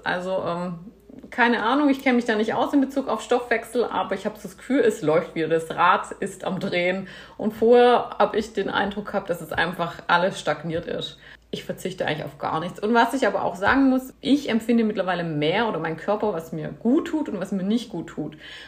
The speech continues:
Auch wenn ich mittags jetzt die Pasta in mich reinstopfe und danach Bauchweh hab, merke ich, hoppla, das war nichts, was du gemacht hast. Lass es einfach, obwohl ich manchmal die Gelüste habe, aber lass es, weil ich merke, meinem Körper tut's nimmer gut.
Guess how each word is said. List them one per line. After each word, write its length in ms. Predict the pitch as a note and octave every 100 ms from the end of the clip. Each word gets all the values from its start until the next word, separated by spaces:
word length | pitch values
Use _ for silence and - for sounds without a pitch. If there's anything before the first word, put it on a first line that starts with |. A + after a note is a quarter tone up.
| -
Auch 260 | - G#3+ A3+
wenn 120 | A#3+
ich 100 | A3+
mittags 360 | B3 C#4 C4+
jetzt 200 | A#3+ A#3+
die 60 | A3+
Pasta 420 | - C4+ C#4 A#3+
in 120 | G#3+ A#3
mich 160 | A3
reinstopfe 760 | G3 A3 - - A#3 - D#4 -
und 140 | A3 A3
danach 260 | G#3+ A#3 -
Bauchweh 320 | - - C4+
hab, 100 | A3
merke 240 | F#3 A#3 B3+
ich, 120 | -
hoppla, 340 | G#3 G#3+ D#4+ G#4 - - - _
das 240 | A3 A3+ G#3
war 100 | A3
nichts, 280 | C4 -
was 160 | F3 F3
du 80 | D3+
gemacht 400 | E3+ F#3 A3+ C#4
hast. 240 | D4 -
Lass 260 | G3+ G3+ -
es 140 | B3
einfach, 480 | - E3 - A#3+ D4+ - -
obwohl 280 | F3 A3+
ich 120 | B3 A#3
manchmal 220 | A3+ G#3+
die 80 | F#3
Gelüste 440 | G#3 F#3+ - E3+
habe, 320 | F3+ B3 E4+
aber 200 | C4 A#3+
lass 260 | F3+ G3 -
es, 140 | G3+
weil 100 | D#3+
ich 80 | E3
merke, 320 | D#3 F3 G3
meinem 140 | G#3+ G#3
Körper 340 | - D3+ D#3+
tut's 240 | - - -
nimmer 180 | D3 C#3+
gut. 180 | -